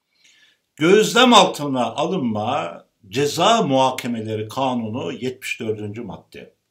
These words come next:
Yani beş bin iki yüz yetmiş bir sayılı C M K Kanunu'nun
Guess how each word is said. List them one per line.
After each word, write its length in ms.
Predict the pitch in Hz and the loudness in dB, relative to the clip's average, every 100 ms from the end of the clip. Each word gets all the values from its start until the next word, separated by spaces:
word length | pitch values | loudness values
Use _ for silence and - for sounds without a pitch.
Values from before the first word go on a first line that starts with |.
| _ _ _ _ _ | _ _ _ _ _
Yani 420 | 127 165 139 98 131 | -2 0 0 -2 0
beş 300 | 196 - 147 | 0 0 -4
bin 140 | 127 | -6
iki 340 | 127 - - | -6 -12 -8
yüz 380 | 165 143 117 95 | -6 -4 -6 -6
yetmiş 480 | 120 135 - - - | -6 -8 -10 -12 -6
bir 180 | 208 185 | -4 -4
sayılı 600 | - 117 98 90 76 - | -6 -8 -8 -10 -12 -10
C 260 | 120 127 | -6 -4
M 280 | 127 131 131 | -4 -4 -6
K 300 | - 180 175 | -2 0 0
Kanunu'nun 880 | - 107 98 92 92 98 165 190 | -4 -8 -8 -10 -10 -10 -8 -8